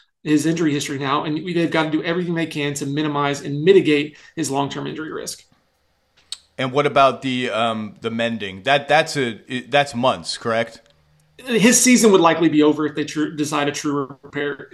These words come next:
Speaker 1: is needed, because you have to be non-weight bearing for an extended period of time after the injury has occurred or after the surgery has been carried out.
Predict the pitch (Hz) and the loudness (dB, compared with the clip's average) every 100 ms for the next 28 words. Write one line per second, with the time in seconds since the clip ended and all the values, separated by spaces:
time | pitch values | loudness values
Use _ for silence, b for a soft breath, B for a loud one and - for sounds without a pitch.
0 | - 165 151 143 127 143 135 135 151 147 | -8 -4 -4 -6 -6 -6 -6 -6 -2 -2
1 | 139 B B - 160 170 156 143 151 143 | -2 B B -4 0 0 0 2 2 2
2 | 143 139 156 156 156 160 - 143 147 - | -2 -2 -2 -2 -4 -6 -4 -4 -4 -6
3 | 165 - 151 147 151 143 143 135 139 143 | -6 -4 -4 -4 -4 -4 -4 -4 -4 -4
4 | 165 143 - 151 139 139 135 139 135 123 | 0 0 0 -6 -6 -6 -6 -6 -8 -12
5 | _ - - - 143 147 147 B B 165 | _ -20 -14 -6 -4 -4 -8 B B -4
6 | 147 135 123 147 143 143 147 135 143 135 | -2 -4 -6 -6 -4 -6 -8 -6 -4 -2
7 | 139 143 - | -2 -4 -6